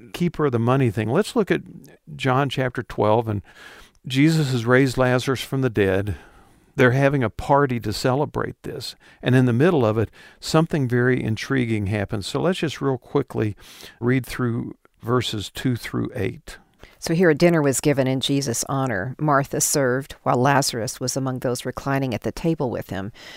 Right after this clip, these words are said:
Speaker 2: And then Mary took about a pint of pure nard, an expensive perfume. She poured it on Jesus' feet and wiped his feet with her hair, and the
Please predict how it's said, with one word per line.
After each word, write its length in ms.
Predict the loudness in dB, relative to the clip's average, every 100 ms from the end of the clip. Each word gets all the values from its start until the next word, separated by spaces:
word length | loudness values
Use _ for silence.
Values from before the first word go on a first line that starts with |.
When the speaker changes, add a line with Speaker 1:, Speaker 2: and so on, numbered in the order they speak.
| -12 -2
Speaker 2:
And 100 | 2
then 120 | 4
Mary 300 | 4 4 2
took 340 | 0 -2 -2
about 380 | -2 0 0 0
a 60 | -4
pint 480 | -8 -2 0 0 -4 -8
of 120 | -10
pure 260 | -4 -2 0
nard, 400 | -2 0 -2 -2
an 120 | -4
expensive 600 | -4 -6 -2 -2 -2 -6
perfume. 640 | -6 -8 -4 -6 -6 -8 -12 -20 -20 -8
She 140 | -4
poured 300 | 0 2 4
it 80 | 4
on 140 | 2
Jesus' 420 | 0 -2 -2 -4 -4
feet 460 | -4 -4 -6 -14 _
and 140 | -6 0
wiped 280 | 0 0 -2
his 180 | -8 -4
feet 260 | -2 -2
with 140 | -2 -6
her 80 |
hair, 520 | -6 -4 -2 -2 -4 -6
and 80 |
the 40 | -6